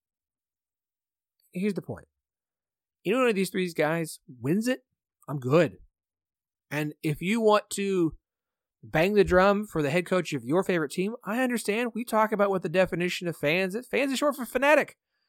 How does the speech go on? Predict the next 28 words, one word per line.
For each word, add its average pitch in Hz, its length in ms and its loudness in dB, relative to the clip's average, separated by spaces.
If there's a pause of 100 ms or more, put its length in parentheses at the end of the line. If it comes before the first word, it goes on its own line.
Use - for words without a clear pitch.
(360)
You 269 160 6
should 339 320 0
care 226 200 0
more 170 200 6
about 143 240 4
your 143 200 0
team. 104 380 -8 (1400)
But 185 80 -10
don't, 269 180 -2
like, 202 200 -2
come 202 320 2
at 131 100 2
me 139 180 -2
like 131 200 -4
I've 123 220 -6 (220)
done 156 300 0
Tang 151 400 -4
some 147 320 -4
disservice. 131 640 -4
He's 208 100 -10
done 240 140 0
an 226 80 0
incredible 220 340 0
job. 202 380 0 (580)
He's 196 240 -2
easy 247 240 2
to 165 80 -2
root 208 180 0